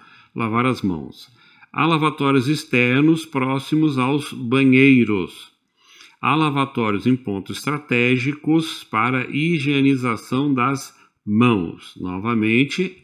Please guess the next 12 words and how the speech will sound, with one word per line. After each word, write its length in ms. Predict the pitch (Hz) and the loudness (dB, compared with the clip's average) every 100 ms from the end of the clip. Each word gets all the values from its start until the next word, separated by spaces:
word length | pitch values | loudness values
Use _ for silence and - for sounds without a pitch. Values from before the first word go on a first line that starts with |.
| _ _ | _ _
observações. 1600 | 110 110 156 175 - - 127 127 143 143 - 123 117 101 80 - _ _ - _ - | -2 0 0 -2 -4 -2 0 0 -4 -8 -4 0 2 0 -4 -12 _ _ -20 _ -14
Observem, 1120 | 85 95 101 - 98 101 113 127 127 139 147 | -10 -10 -10 -8 -6 -2 0 0 0 0 0
coloquem 460 | 147 113 98 101 113 | -4 -6 -6 -6 -4
a 40 | |
realidade 420 | 117 120 107 107 | -2 0 -2 -4
da 100 | 117 | -6
sua 180 | 107 123 | -6 -8
escola. 640 | 123 - 113 101 85 - - _ _ _ _ - - _ _ | -8 -6 -4 -4 -6 -10 -18 _ _ _ _ -20 -20 _ _
Com 100 | - | -6
relação 400 | 156 180 170 175 | -2 -2 0 0
ao 120 | 175 170 | 0 0
pátio, 680 | - 117 113 - - 73 | 2 2 0 -6 -10 -10